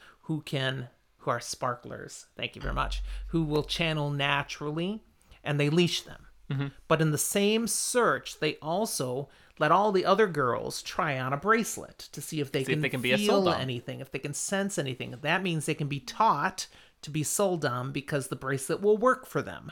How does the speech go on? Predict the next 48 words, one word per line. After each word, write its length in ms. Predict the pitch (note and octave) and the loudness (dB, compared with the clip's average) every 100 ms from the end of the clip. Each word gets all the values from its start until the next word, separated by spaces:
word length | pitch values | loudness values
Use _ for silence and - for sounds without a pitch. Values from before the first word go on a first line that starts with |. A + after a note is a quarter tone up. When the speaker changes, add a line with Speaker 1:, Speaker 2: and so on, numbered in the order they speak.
| - | -4
Speaker 2:
Well, 120 | B2+ | -2
it 80 | C3+ | 0
turns 260 | F#3+ G#3 D3 | -2 0 2
out 200 | C#3+ C#3 | 2 2
being 260 | B2 A2+ | -2 -2
taught 360 | A2+ - F3+ - | -4 -2 0 -2
to 40 | |
be 100 | - | -6
Sul'dam 560 | C#3 A3 G#3 D3 D3 D3 | -4 -2 2 4 4 2
is 100 | A#2+ | -4
the 100 | - | -6
same 240 | - D#3 C3+ | -2 -2 0
thing 180 | C#3 | -2
as 80 | C3 | -2
being 280 | B2 A2 G#2 | -2 -4 -4
taught 520 | - G3 C#3+ - _ | 2 4 4 -2 _
to 80 | - | -10
be 120 | F#2+ F#2 | -8 -8
Damane. 580 | E2 G2 A2 G2+ F#2 - _ _ _ _ _ | -4 0 2 0 -4 -8 _ _ _ _ _
Speaker 1:
Yes, 600 | - A2+ A2 - - - - | -16 -16 -12 -8 -8 -10 -12
this 220 | - B2+ | -10 -8
has 180 | C3 C#3 | -8 -6
been 180 | C#3 C3+ | -4 0
a, 40 | |
a 540 | B2 B2+ - C#3 C#3 - | 2 0 -4 -4 -6 -12
massive 760 | C#3 C#3 D3 D#3 - D#3+ D3+ D3+ | -6 -2 -2 0 -2 -2 -4 -4
reveal 680 | D3 C#3 F3+ F3+ F3 E3+ E3+ | -6 0 2 4 4 2 0
that 340 | C#3+ C3+ - - | 2 2 0 -8
Sita 680 | - - A3 A3+ A#3+ C3 - | -4 0 0 4 4 4 -2
is 160 | E3+ - | -4 -2
completely 440 | D#3 D#3 E3+ C#3+ | 0 2 2 2
in 80 | C#3 | -2
shock 320 | - B2+ - | 0 -2 -2
about. 260 | A2+ G#2 - | -8 -8 2
She 140 | G#3+ | 6
had 100 | G#3 | 8
no 160 | F3+ F3+ | 8 8
idea 460 | D3 F3+ A#2+ - | 8 6 2 -4
that 160 | - C3 | -6 -4
she 220 | - E3 | -2 0
actually 420 | C3 C3 - C#3 B2+ | 0 -2 -4 -4 -4
could 340 | - D#3 C3 | -2 -2 0
be 140 | C#3+ | -4
collared 600 | C3+ - C#3 C#3+ G#2 - - | -4 0 2 2 -2 -12 -8
and 80 | C#3 | -6
become 260 | B2 B2+ | -4 -4
a 60 | A2+ | -6
Damani. 440 | A2+ A#2+ A#2+ C#3 | -8 -10 -10 -12